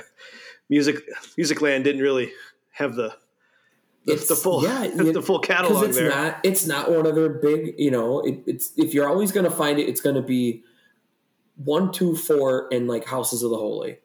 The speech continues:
Speaker 1: Yeah.
Speaker 2: It, and if you're lucky, Physical Graffiti
Speaker 1: Physical
Speaker 2: will be there.
Speaker 1: Graffiti.
Speaker 2: A-, and then this, this is, like, this, you know, like, the seventh record, if you, people think about
Speaker 1: I didn't
Speaker 2: it.
Speaker 1: find the full album to own until, um,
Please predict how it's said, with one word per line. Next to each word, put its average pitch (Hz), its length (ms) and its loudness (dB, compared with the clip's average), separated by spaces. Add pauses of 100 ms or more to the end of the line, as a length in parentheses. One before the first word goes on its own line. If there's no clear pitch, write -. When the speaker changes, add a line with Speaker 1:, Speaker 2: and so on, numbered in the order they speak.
(120)
Speaker 1:
Yeah. 120 220 -4 (380)
Speaker 2:
It, - 300 -4 (100)
and 139 100 0
if 127 100 -2
you're 151 100 4
lucky, 143 400 2
Physical 135 380 2
Graffiti 123 420 0
Speaker 1:
Physical 120 260 0
Speaker 2:
will 113 60 0
be 117 60 0
there. - 180 0
Speaker 1:
Graffiti. 113 240 -8
Speaker 2:
A-, - 600 -12
and 131 120 0
then 123 340 0
this, - 340 0
this 180 220 2
is, 190 140 0
like, 156 260 0 (320)
this, - 520 0
you 127 120 -2
know, 78 60 -12
like, 113 200 -8
the - 60 -8
seventh 131 580 -2
record, 117 480 -2
if 113 140 -6
you, 113 100 -10 (100)
people 123 240 -4
think 120 240 -8
about 156 100 2
Speaker 1:
I 180 60 4
didn't 196 220 0
Speaker 2:
it. 131 40 -4
Speaker 1:
find 175 380 2
the 156 60 0
full 135 280 2
album 127 360 0
to - 160 -8
own 147 360 0
until, 127 640 -2
um, 113 520 -10